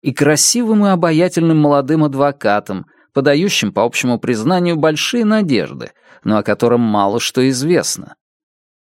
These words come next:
Элвистон унаследует титул барона и имение, а когда у него будет достаточно денег, он реставрирует старинный замок, и Джорджиана будет хозяйкой одного из самых красивых домов Англии.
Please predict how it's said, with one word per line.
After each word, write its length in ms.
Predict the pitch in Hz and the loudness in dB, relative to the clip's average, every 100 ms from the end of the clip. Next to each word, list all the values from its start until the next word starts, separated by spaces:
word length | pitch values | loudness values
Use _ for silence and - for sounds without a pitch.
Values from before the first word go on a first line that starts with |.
| _ _ | _ _
Элвистон 560 | - 220 233 214 - 208 | 2 2 4 0 2 2
унаследует 720 | 196 185 - 202 208 190 180 | 2 2 2 0 2 2 2
титул 480 | - - 208 196 180 | -2 -6 -6 0 0
барона 640 | 147 156 165 196 190 180 | 2 0 2 2 2 0
и 320 | 156 165 170 170 | -2 0 2 2
имение, 580 | 185 196 107 64 - _ _ - | 2 0 0 -4 -12 _ _ -20
а 120 | - 113 | -6 0
когда 300 | 135 135 160 | 0 2 2
у 60 | |
него 200 | 165 156 | 4 2
будет 340 | 151 151 147 127 | 0 0 0 0
достаточно 760 | 143 - 151 143 139 - 127 | 0 2 -2 0 -2 0 0
денег, 440 | 113 185 190 156 | 2 0 0 -2
он 200 | - 240 | 0 0
реставрирует 760 | 220 208 - 160 139 180 180 160 | 2 0 2 0 2 2 2 0
старинный 640 | - 151 135 147 147 143 | 0 0 2 2 2 2
замок, 560 | 127 98 107 110 101 - _ _ | 0 0 0 0 -4 -10 _ _
и 100 | - | -4
Джорджиана 680 | 131 123 147 117 131 151 175 | 0 2 0 2 2 2 0
будет 280 | 113 110 107 | -2 -4 -6
хозяйкой 540 | - 110 104 151 147 | -2 -2 2 0 2
одного 340 | 135 135 135 160 | 0 2 2 2
из 120 | 156 | 2
самых 720 | - - 143 180 202 196 - | 0 0 2 2 0 -4 -6
красивых 840 | - 156 151 - - 139 131 117 | -2 0 2 0 2 2 2 0
домов 480 | 107 107 101 104 - | -2 0 0 -4 -2
Англии. 540 | 95 78 - 101 - | -4 -4 -10 -14 -16